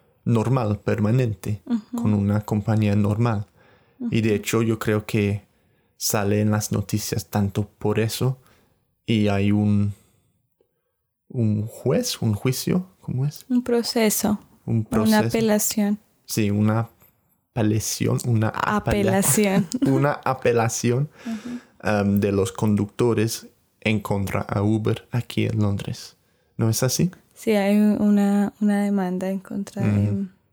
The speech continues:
Speaker 2: de Uber. Eh, sí, es muy, muy cuestionable el tema de, de esa flexibilidad que tú,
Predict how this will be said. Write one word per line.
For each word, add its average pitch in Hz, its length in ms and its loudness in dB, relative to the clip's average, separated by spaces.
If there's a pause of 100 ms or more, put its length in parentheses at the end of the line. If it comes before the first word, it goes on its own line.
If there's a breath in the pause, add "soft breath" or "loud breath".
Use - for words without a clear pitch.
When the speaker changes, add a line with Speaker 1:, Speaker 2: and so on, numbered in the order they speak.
(120)
Speaker 2:
de 202 220 -2
Uber. 190 340 -6 (760 loud breath)
Eh, 220 600 2
sí, 277 240 -2
es 262 200 2
muy, 262 400 2 (140)
muy 254 240 2
cuestionable 226 1300 -2 (840 soft breath)
el 208 300 -4
tema 196 460 -2
de, 208 680 -2 (140)
de 196 320 -2
esa 196 200 -6
flexibilidad 196 1160 -4 (420)
que 208 180 -8
tú, 202 680 -8